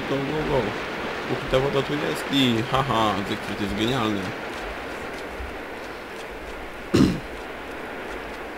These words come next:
Można by powiedzieć, że to jest wręcz speedrun. Ale osiągnięcie za przejście gry bez iluś tam śmierci, znaczy z maksymalnie ilu, iloma, tam ileś śmierci, to mi się nie uda, bo już zginąłem za dużo razy.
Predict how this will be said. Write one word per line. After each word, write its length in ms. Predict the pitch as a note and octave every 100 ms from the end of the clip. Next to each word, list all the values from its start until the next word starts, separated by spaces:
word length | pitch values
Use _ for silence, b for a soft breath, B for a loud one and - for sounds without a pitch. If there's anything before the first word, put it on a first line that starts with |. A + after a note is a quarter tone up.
| - - - - - - -
Można 160 | A2+ A#2+
by 120 | A2+
powiedzieć, 280 | B2+ A#2 A2+
że 60 |
to 60 | A#2
jest 120 | A2
wręcz 260 | A#2 A2+ G#2+
speedrun. 600 | - - F3 A2+ G#2+ G2+ - - - - - - - - - - - - - - - - - - G2+
Ale 120 | G#2+
osiągnięcie 520 | A2 - B2+ C#3 C3+
za 120 | B2+ A#2
przejście 420 | - A#2+ - A2+
gry 280 | A2 A#2+ A#2
bez 360 | G2+ A2+ -
iluś 240 | C3 A2 -
tam 140 | G#2+
śmierci, 600 | - A2+ A2+ A2+ - A2 - - - - - -
znaczy 200 | - A2+
z 60 |
maksymalnie 640 | A#2+ A2 B2 A#2+ A#2+ A2 - - A#2+
ilu, 240 | A#2 A2 G#2+
iloma, 320 | G#2+ A2 A2 A2 G#2+ - -
tam 180 | A2 G2+
ileś 300 | G#2 G2+ -
śmierci, 360 | A2+ A2+ - A2
to 140 | G#2+
mi 120 | G#2+
się 120 | G#2
nie 100 | A2
uda, 160 | A2 G2+
bo 140 | F#2+
już 100 | G#2+
zginąłem 340 | G#2+ - G#2 G2
za 100 | -
dużo 200 | G#2+ G#2+
razy. 220 | G#2 -